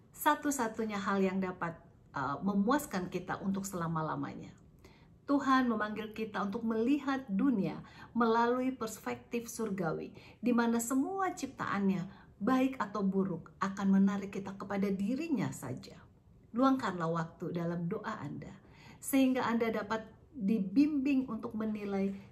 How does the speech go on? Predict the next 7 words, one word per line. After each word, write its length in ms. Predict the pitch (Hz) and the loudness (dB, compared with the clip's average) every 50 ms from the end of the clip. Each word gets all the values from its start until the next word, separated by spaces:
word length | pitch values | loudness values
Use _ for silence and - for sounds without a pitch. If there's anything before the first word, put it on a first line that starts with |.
| - - | -20 -10
cara-cara 800 | - - 311 302 302 302 294 294 285 262 247 247 247 240 240 240 - - - - - - - | -4 -2 0 0 0 0 -2 -2 -2 -2 -2 0 0 -2 -2 -4 -6 -14 -20 -20 -20 -12 -4
mencari 640 | - 226 233 240 226 - - - 262 254 262 269 269 | 2 4 4 4 4 2 -2 -4 -2 -2 -2 -2 -2
kepuasan 560 | - 247 240 - 233 226 226 226 220 220 - | -2 -4 -2 0 0 0 0 -2 -4 -4 -4
sejati 480 | 226 202 196 196 196 196 196 208 - | -2 -2 0 0 0 0 -2 -4 -6
atas 320 | - 196 196 196 196 196 - | -6 -6 -6 -6 -8 -8 -8
keinginan 640 | - - - 226 233 254 294 339 330 240 180 165 - | -8 -6 -4 -2 0 0 0 0 0 -2 -4 -4 -4
Anda. 320 | - 147 135 123 120 | -4 -4 -4 -4 -6